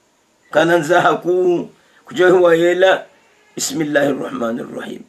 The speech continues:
Ile mbahi. Na wa bismillah ni yo aya, shanga yu je dhikri. Ngojo da honi, ngojo jo some, "بسم الله الرحمن الرحيم."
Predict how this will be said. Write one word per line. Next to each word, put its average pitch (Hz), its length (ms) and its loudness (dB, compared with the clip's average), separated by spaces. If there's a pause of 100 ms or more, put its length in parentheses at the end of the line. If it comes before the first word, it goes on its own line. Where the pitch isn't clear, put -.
(140)
Ile - 140 -12
mbahi. - 300 -16 (540)
Na 123 100 -10
wa 151 80 -6
bismillah 160 460 -4
ni 156 200 -6 (140)
yo 156 160 -8
aya, - 280 -4 (300)
shanga 139 300 -6
yu - 160 -6
je 127 140 -8
dhikri. 170 300 -6 (1800)
Ngojo 156 280 0
da 202 120 2
honi, 208 260 4
ngojo 139 180 -2
jo 165 140 -2
some, 170 240 -4
"بسم 160 220 -8
الله - 180 -6
الرحمن - 420 -8
الرحيم." - 400 -12